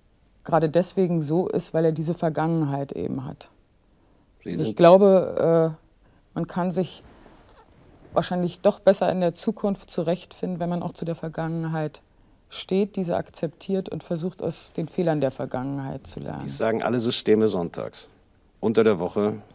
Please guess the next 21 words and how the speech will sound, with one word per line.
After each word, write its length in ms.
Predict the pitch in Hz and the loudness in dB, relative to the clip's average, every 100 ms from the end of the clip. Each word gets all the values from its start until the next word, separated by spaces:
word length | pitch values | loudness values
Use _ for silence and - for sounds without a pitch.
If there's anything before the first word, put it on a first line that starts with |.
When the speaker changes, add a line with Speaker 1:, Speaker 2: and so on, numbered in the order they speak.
| - | -14
Speaker 2:
ist 100 | - | -8
es 100 | 92 | -6
dann 160 | - - | -6 -8
immer 320 | - 107 104 | -6 -2 -2
ganz 220 | 98 - | -2 -4
anders. 260 | 82 78 - | -4 -4 -2
So 120 | 90 | 2
war 100 | 104 | 2
es 100 | - | 2
auch 120 | 101 | 0
neunzehnhundertfünfundvierzig. 1040 | 98 - 95 - 95 95 - 87 - 69 - | -2 -2 -4 -2 0 0 -4 -8 -10 -12 -6
Sie 100 | 82 | -2
sind 140 | 90 | -2
erst 180 | 80 - | -4 -4
neunzehnhundertachtundfünfzig 1040 | 80 78 - 76 - 76 - 76 - 76 | -6 -6 -4 -6 -6 -12 -10 -10 -10 -10
geboren. 460 | - 85 98 73 - _ _ _ _ - _ _ _ - | -8 2 2 2 -6 _ _ _ _ -20 _ _ _ -6
Aber 640 | 87 82 90 90 87 82 - _ _ _ _ _ _ _ _ _ _ _ _ | -2 0 0 0 -2 -6 -16 _ _ _ _ _ _ _ _ _ _ _ _
wir 140 | 104 | -6
scheinen 460 | 107 - 117 123 120 - | -2 2 4 4 2 0
alle 240 | 107 107 | 2 2
insgesamt 1080 | 95 113 - 123 117 117 80 - - - | 0 -2 0 0 2 2 0 -6 -14 -14